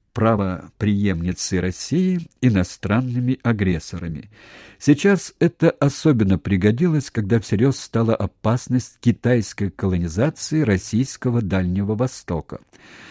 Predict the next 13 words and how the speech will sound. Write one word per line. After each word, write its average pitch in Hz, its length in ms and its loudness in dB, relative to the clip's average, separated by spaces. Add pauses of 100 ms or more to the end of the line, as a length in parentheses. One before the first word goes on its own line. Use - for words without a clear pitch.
(280)
Но 127 140 8
зато 180 320 6
благодаря 143 560 4
бомбе 117 500 2
коммунистический 113 840 0
режим 135 440 2 (300)
продержался 120 840 2
несколько 113 640 0
десятилетий, 98 1000 0 (220)
углубив 143 800 2
экономическую 95 880 0
отсталость 90 640 -6
страны 104 580 -2